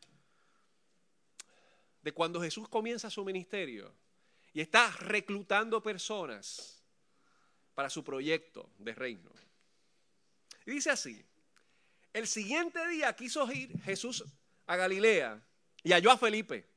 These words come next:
Y le dijo: 'Sígueme.' Y Felipe era de Betsaida y la ciudad de Andrés y de Pedro.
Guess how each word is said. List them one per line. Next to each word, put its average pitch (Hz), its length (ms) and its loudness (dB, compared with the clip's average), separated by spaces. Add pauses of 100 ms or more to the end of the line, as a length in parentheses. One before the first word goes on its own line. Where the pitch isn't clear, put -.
(840)
Y 202 60 -2
le 220 100 6
dijo: 294 220 8
'Sígueme.' 240 460 8 (1200)
Y 214 80 -2
Felipe 254 400 4
era 247 160 4
de 262 80 4
Betsaida 247 560 2
y 156 60 -2
la 156 120 -2
ciudad 170 300 0
de 240 140 -4
Andrés 214 500 -2
y 196 100 -8
de 165 120 -2
Pedro. 170 480 -4